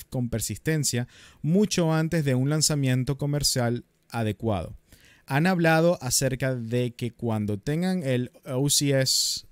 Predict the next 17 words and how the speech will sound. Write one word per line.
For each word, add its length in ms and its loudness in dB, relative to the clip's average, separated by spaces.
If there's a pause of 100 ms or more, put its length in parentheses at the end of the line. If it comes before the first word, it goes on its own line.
(160)
del 460 -8
lado 420 2
del 80 2
servidor 500 2 (320)
y 80 -4
la 160 -2
persistencia 460 -2
to-, 160 -2
total, 540 0
no 260 0
tendrán 340 0
necesidad 460 0
de 80 2
resetear 420 -2
los 120 -2
servidores 440 -2
más, 460 -2